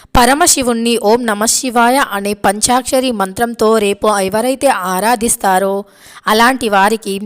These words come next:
సంవత్సరం మొత్తం కూడా డబ్బుకి లోటు అనేదే ఉండదు. మనం జనవరి ఒకటవ తారీఖున చేసే కొన్ని పనులు అనేవి సంవత్సరం మొత్తం కూడా ఖచ్చితంగా ప్రభావం చూపుతాయి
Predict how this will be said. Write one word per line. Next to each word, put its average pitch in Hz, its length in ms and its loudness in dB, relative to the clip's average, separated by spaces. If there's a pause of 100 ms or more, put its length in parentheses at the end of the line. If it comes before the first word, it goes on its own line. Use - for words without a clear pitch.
(360)
సంవత్సరం 311 560 2
మొత్తం 247 260 0 (140)
కూడా 208 260 4 (160)
డబ్బుకి 220 400 0 (160)
లోటు 214 240 2 (120)
అనేదే 202 300 -2 (120)
ఉండదు. 196 400 0 (500)
మనం 214 240 0 (460)
జనవరి 302 500 -2
ఒకటవ 269 320 -2 (100)
తారీఖున 208 500 0 (200)
చేసే 240 320 2 (140)
కొన్ని 202 320 -2 (500)
పనులు 311 320 2 (120)
అనేవి 214 340 -2 (120)
సంవత్సరం 247 440 -2 (100)
మొత్తం 247 260 -2 (140)
కూడా 202 260 2 (520)
ఖచ్చితంగా 233 600 0 (120)
ప్రభావం 226 440 2 (120)
చూపుతాయి 240 580 0